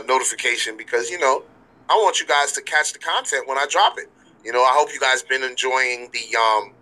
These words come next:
Seal of Approval series. I brought that back, and I think you guys are enjoying it. Um,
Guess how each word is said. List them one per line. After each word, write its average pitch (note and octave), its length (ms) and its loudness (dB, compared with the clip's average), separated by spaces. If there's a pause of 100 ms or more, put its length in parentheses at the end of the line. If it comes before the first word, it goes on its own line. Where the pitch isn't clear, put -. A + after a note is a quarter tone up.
(920)
Seal C#3+ 360 2
of B2 80 2
Approval C3+ 400 -4
series. C#3 420 2
I A#2+ 80 4
brought B2 280 4
that A#2 200 4
back, B2 300 2
and A2+ 80 -8
I A2 80 -6
think B2 320 -8
you A#2+ 100 -20
guys A#2 400 -2
are A#2+ 220 4
enjoying B2 460 2
it. - 180 -4 (260)
Um, G#2 420 2